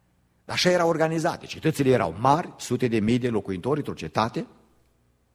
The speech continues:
și fiecare cetate avea împăratul ei. Și pe lângă cetate aveau sătulețe mici, centre în care,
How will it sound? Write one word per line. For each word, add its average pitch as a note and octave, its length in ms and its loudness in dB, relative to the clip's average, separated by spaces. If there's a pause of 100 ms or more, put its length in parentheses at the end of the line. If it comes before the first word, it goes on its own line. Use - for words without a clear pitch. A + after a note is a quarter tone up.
(420)
și - 120 -8
fiecare D#3 380 2
cetate C#3+ 360 -4
avea A#2+ 140 0
împăratul A#2 600 -4
ei. D#3+ 200 0 (680)
Și - 120 -12
pe C#3+ 120 0
lângă D3 180 0
cetate C#3+ 500 -4 (120)
aveau B2 500 -2 (840)
sătulețe A#2+ 680 -4
mici, - 500 -6
centre B2+ 400 0
în B2 100 -4
care, A#2+ 320 -2